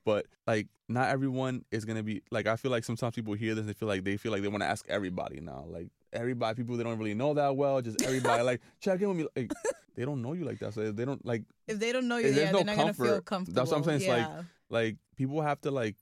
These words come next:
Speaker 1: feel, like you said, like, they have to feel you and understand you and, and get to know you to really have these kind of conversations. That's why I always say start with the people closest to you. Like, you know, like, when I, when I talk to other dudes and be like, "Yo, how do you feel so comfortable talking about this?" Da, da, da. And I tell them, I'm like, "Listen, it's because, like,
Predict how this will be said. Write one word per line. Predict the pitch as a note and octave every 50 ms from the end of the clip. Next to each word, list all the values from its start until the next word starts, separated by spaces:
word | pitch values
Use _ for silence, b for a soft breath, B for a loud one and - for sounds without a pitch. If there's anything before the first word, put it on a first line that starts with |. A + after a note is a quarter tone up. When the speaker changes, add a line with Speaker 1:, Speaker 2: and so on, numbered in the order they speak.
| - -
Speaker 1:
feel, | - A2+ A#2+ A#2+
like | - A#2 A2+
you | B2+ C#3
said, | - - D#3 D#3
like, | C#3+ A#2 G2+ G2
they | G#2
have | G#2+ A2 A2
to | - A2+
feel | - - A#2 A#2+ A#2+
you | A#2 A#2
and | A2 G#2+
understand | G#2 G#2 G#2 G2+ - - G2 G#2 A2 A2+ A2 A2
you | G#2+ A2 G#2+
and, | G#2 G2+ G2 F#2 F#2 - - -
and | - F#2
get | G2+ G#2 -
to | A2
know | G2 G2 G2 G#2
you | A2 A2
to | G#2 - G2+
really | F#2 G2 G2+ G#2
have | G#2 G#2+ G#2
these | G2+ G2 -
kind | - G#2 G2+
of | G2+
conversations. | - A2 G2+ F#2+ F#2 F#2+ - F#2+ G2+ A#2 - - G2+ F#2
That's | F#2+ F#2+ -
why | G#2
I |
always | G#2+ G#2+ A2
say | G#2+
start | G2+ - G2+ G#2
with | G#2+ G#2
the | - G2
people | - A2 G2+ G#2 G2
closest | - G#2 G2 G2+ - G#2 - -
to | - A2 A2+
you. | A2 G#2 G2 F#2+
Like, | F#2+ F#2 F2+ - _ _ _ -
you | - G2
know, | G2 F#2+ F#2+
like, | F2+ E2 F2 G2
when | G2+ G2+
I, | G2+ G2+ G2 F#2+ -
when | - - A2+
I | F#2+
talk | G2+ - - G#2 G2+
to | - G#2+
other | G2+ G#2 G#2
dudes | F#2+ F#2 G2+ G#2 G#2 G#2 F#2+ G2+
and | F#2+
be | F#2+ G2+
like, | G#2 G2+
"Yo, | G2+ A#2 B2 C3
how | A#2+ A#2 A#2
do | A#2+ B2+
you | B2+
feel | - - B2+ A#2+
so | - C3
comfortable | A#2+ - B2+ A#2+ A#2+ A#2 A2+ A2
talking | - B2 B2 B2 B2 B2+
about | B2 A2+ A#2+ A#2+ A#2 A#2 -
this?" | - B2+ B2 A#2+ A#2
Da, | - A2+ A2+
da, | A#2 A#2
da. | A#2 A#2 A2+ - B B B B
And | - G#2
I |
tell | G#2 - C3
them, | B2+ A#2+
I'm | A#2
like, | A#2 A2+ G#2+ A2+
"Listen, | - G3+ - B2
it's | A2 G#2+
because, | A2+ A#2+ A2+ - C3+ A#2+ A#2+ A2+
like, | A#2+ A#2 A2 G#2